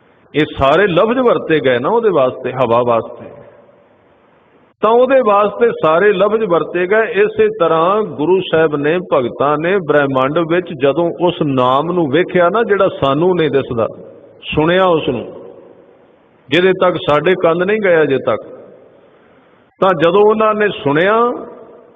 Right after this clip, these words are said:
ਜਿਵੇਂ ਅਸੀਂ ਹਵਾ ਨੂੰ ਮਹਿਸੂਸ ਕੀਤਾ ਤੇ ਲਫ਼ਜ਼ ਵਰਤਿਆ ਹਵਾ, ਇਸ ਤਰ੍ਹਾਂ ਭਗਤਾਂ ਨੇ ਉਸ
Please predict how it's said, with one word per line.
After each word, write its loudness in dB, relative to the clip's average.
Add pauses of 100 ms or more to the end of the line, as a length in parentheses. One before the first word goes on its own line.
(120)
ਜਿਵੇਂ 0
ਅਸੀਂ -2
ਹਵਾ 2
ਨੂੰ -2
ਮਹਿਸੂਸ 0
ਕੀਤਾ 0
ਤੇ -2
ਲਫ਼ਜ਼ 0
ਵਰਤਿਆ 0
ਹਵਾ, 0 (320)
ਇਸ 4 (120)
ਤਰ੍ਹਾਂ 2 (140)
ਭਗਤਾਂ 0
ਨੇ -2
ਉਸ 2